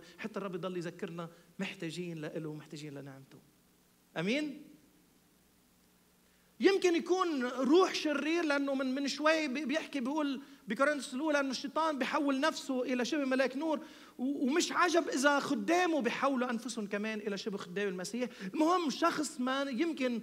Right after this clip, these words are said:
روح شرير، شيطان ب-، بصراع روحي، يمكن يكون نا-، إنسان أو أشخاص يلي عم بيضايقوا بولس.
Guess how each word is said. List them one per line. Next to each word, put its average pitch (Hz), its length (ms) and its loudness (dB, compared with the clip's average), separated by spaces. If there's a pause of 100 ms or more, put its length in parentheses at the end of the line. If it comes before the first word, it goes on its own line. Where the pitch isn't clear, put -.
(260)
روح 302 340 4
شرير، 262 480 -2
شيطان 262 520 -2
ب-، 180 340 -8
بصراع 247 460 2
روحي، 247 360 -4
يمكن 233 180 -2
يكون 226 380 -2
نا-، 254 260 -2 (120)
إنسان 220 400 -2
أو 208 160 -2
أشخاص 214 440 -2 (280)
يلي 202 180 -2
عم 185 140 -2
بيضايقوا 185 520 -2
بولس. 170 480 -6